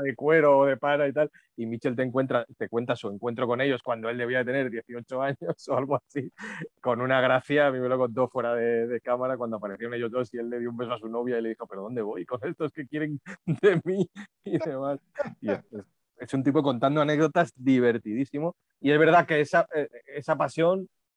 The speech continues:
le puede haber llevado, pues eso, a, a cuando él cree que alguien se ha portado mal con él,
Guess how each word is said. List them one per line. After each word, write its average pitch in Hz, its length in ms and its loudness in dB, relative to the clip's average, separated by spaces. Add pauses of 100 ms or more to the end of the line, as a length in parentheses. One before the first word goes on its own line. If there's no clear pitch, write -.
le 127 160 0
puede 127 180 4
haber 139 140 4
llevado, 139 360 4
pues 113 180 -8
eso, 135 220 -4
a, 92 160 -2
a 90 400 -12
cuando 107 400 -2
él 117 160 -2
cree 123 200 -2
que 123 80 -2
alguien 123 200 -2
se 127 100 0
ha 120 80 6
portado 123 400 2
mal 123 200 -2
con 127 180 -2
él, 156 320 0